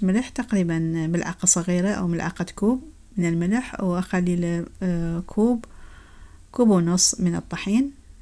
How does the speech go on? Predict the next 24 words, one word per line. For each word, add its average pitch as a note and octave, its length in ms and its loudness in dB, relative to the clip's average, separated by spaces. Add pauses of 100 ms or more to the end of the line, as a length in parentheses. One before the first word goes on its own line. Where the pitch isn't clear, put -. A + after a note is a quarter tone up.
لأن G#3+ 180 2
ما A#3+ 160 8
أكثر G#3 420 2
الطحين F3 560 0
إله G#3 240 0
حتى F#3 340 0
يكون F#3 520 0
طعم F3 260 0
مالته E3+ 320 -2
أطيب. G3+ 300 0 (1600)
زين F#3 200 2
عيني، G#3+ 300 4
وأضيف G3 420 0
له F3+ 220 2
كوب F3+ 340 -2
واحد F#3 280 0
من F3+ 100 4
المي، D#3 360 -4 (120)
أخلطهم G#3 520 2
بهذا F#3+ 220 2
الشكل G#3+ 360 0
وأعجنهم G3+ 560 2
وأتركهم F#3 540 0
يرتاحون. F3 580 -2